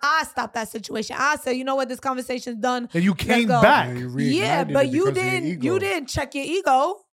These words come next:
Speaker 3: Neither
Speaker 1: The
Speaker 3: did
Speaker 2: I didn't have
Speaker 1: conversation
Speaker 2: an ego. I was mad.
Speaker 3: But neither did
Speaker 1: But,
Speaker 3: you.
Speaker 1: but that's
Speaker 2: My ego comes out.
Speaker 1: That was just your point.
Speaker 2: No, no, no. My point is, right, that anger to me is not always ego.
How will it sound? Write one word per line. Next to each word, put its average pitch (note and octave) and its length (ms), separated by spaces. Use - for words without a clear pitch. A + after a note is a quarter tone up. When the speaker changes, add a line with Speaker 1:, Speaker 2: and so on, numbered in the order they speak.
Speaker 3:
Neither D3+ 180
Speaker 1:
The D3+ 60
Speaker 3:
did - 20
Speaker 2:
I G3+ 180
didn't A#3 120
have D4+ 120
Speaker 1:
conversation E4+ 220
Speaker 2:
an B3 140
ego. G#3 100
I G3+ 100
was G3+ 200
mad. A3+ 420
Speaker 3:
But C3 100
neither D#3+ 220
did D3+ 240
Speaker 1:
But, A3 100
Speaker 3:
you. B2+ 360
Speaker 1:
but C#4+ 180
that's D#4+ 140
Speaker 2:
My E4 180
ego D#4+ 360
comes C#4+ 340
out. D4+ 380
Speaker 1:
That F#4+ 140
was G#4+ 160
just A4 220
your G#4+ 120
point. G#4+ 400
Speaker 2:
No, G#3 120
no, G#3 100
no. C3 360
My E3 180
point A#3+ 360
is, E3 380
right, D#3 360
that D3 260
anger D#3 560
to - 180
me D3 440
is C3 140
not E3 180
always D#3+ 280
ego. A#2 440